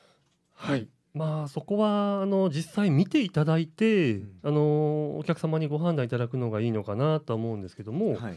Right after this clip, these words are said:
Speaker 1: 紫外線は九十九パーセントカットするので、
Speaker 2: はい。
Speaker 1: まあ、新聞なんかもね、日焼けはしないですし、
Speaker 2: うん。
Speaker 1: あの、紫外線が気になるね、あの、女性の方なんかも、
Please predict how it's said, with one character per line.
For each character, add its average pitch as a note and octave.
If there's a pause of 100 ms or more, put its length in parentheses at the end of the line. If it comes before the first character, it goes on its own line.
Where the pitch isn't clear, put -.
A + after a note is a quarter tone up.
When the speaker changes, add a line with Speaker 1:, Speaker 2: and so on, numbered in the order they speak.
(260)
Speaker 1:
紫 -
外 C4+
線 B3
は A3+
九 A#3+
十 B2
九 B2
パ B2+
ー -
セ B2+
ン A2+
ト G#2+
カ -
ッ -
ト -
す -
る G2
の F2+
で、 A2+ (100)
Speaker 2:
は G2
い。 D#2
Speaker 1:
ま D3+
あ、 - (240)
新 F#3+
聞 F#3
な G3
ん F#3
か D3+
も G2+
ね、 G3
日 C#3
焼 C#3
け C#3
は C3+
し C#3
な C#3
い A#2+
で G2+
す -
し、 G#2+
Speaker 2:
う A2
ん。 F#2+
Speaker 1:
あ A#2+
の、 G#2
紫 G#2
外 D#3+
線 D3+
が D3
気 D#3
に D3+
な D3+
る G2+
ね、 D#3+
あ B2
の、 A2+
女 A2
性 C3
の A#2+
方 B2
な G#2+
ん G2
か C#3
も、 B3+